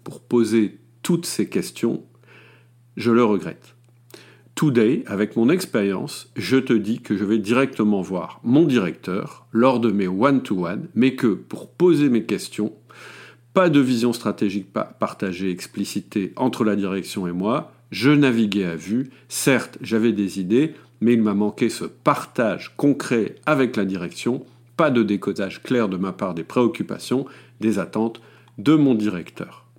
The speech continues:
Ok, donc ce que nous dit David, c'est qu'il n'a pas eu ça, et que donc ce qu'il ferait, eh bien, c'est qu'il irait poser des questions à son directeur.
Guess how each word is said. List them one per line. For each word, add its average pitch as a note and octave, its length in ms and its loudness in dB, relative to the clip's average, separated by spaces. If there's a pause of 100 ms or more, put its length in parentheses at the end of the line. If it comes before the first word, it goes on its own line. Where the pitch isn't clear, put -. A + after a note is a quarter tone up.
(1300)
Ok, D#3 260 4 (240)
donc A2 300 0
ce - 140 -16
que B2+ 80 4
nous B2 160 4
dit A#2 120 -2
David, A2+ 460 0
c'est - 220 -4
qu'il G2+ 220 0
n'a G2+ 100 0
pas C3+ 160 4
eu A2+ 100 4
ça, C#3 420 2
et B2 60 -2
que A2 100 -2
donc B2+ 300 4
ce - 100 -10
qu'il C3 200 -4
ferait, A#2 500 0
eh G2+ 100 -2
bien, A2 220 0
c'est B2+ 180 -4
qu'il G2 200 -6
irait B2 360 -2 (200)
poser C3 260 6
des B2+ 140 2
questions A2+ 340 -2
à C3 60 -2
son A#2+ 180 -4
directeur. A2+ 500 -4